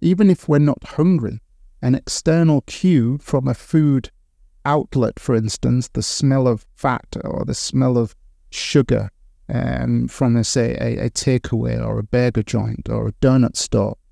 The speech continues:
it is enough to tempt us in to want to eat that, even when we're not hungry. So we have to understand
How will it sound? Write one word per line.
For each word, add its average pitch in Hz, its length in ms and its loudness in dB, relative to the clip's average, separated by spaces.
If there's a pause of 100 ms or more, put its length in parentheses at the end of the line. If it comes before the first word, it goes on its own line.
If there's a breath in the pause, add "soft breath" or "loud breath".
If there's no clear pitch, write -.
(160)
it 196 180 0 (220)
is 135 180 2
enough 139 460 2 (400)
to - 120 -16
tempt - 440 -2
us 127 80 -4
in 110 240 0 (300)
to - 100 -4
want 120 240 2
to - 140 -6
eat 127 180 2
that, - 180 -6
even 170 360 0
when 139 160 2
we're 135 80 2
not 135 180 0
hungry. 127 400 2
So 131 280 0 (340)
we 127 80 0
have 165 180 0
to 156 140 2
understand 135 680 0